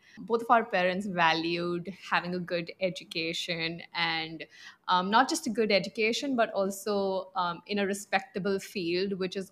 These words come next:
often sciences for, you know, Indian parents. Even in school, like, I was always told, uh, whenever I'd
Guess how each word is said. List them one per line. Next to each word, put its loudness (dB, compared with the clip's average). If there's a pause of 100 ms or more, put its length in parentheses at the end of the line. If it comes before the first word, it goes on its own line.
(120)
often -2 (160)
sciences 0
for, 0
you -4
know, 6
Indian 0
parents. -4 (420)
Even 0
in 2
school, -2
like, 2
I 2
was 0
always 0
told, -2 (440)
uh, 4
whenever 2
I'd 2